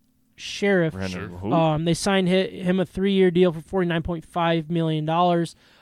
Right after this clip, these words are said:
Speaker 1: Uh, that includes thirty guaranteed and thirty-three million in the first two years. Um, they're, they're bolstering that, that offensive line. Also, they, they went out and got tight end Evan Ingram from the Giants.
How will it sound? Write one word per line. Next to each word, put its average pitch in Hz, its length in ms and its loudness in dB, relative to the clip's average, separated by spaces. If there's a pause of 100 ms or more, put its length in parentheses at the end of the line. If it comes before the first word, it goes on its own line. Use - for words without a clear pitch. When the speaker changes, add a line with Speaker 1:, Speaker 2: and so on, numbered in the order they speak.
(140)
Speaker 1:
Uh, 151 280 -4
that 160 100 -6
includes 156 360 -4
thirty 175 280 0
guaranteed 151 720 -2 (420)
and 151 180 -4
thirty-three 202 920 0
million 160 560 0
in 170 120 -8
the 151 80 -4
first - 400 -6
two 175 140 -6
years. 185 420 4 (400)
Um, 156 340 -2
they're, 196 320 6 (140)
they're 185 140 6
bolstering 180 720 4
that, 160 300 0
that 170 200 -4
offensive 165 460 -2
line. 180 240 2
Also, 175 280 0
they, 165 160 2
they 170 220 0
went 165 240 -2
out 165 180 -8
and 170 140 -6
got 160 260 -2
tight 170 220 0
end 165 160 0
Evan 156 260 -6
Ingram 175 360 0
from 160 160 -6
the 151 80 -2
Giants. 170 640 0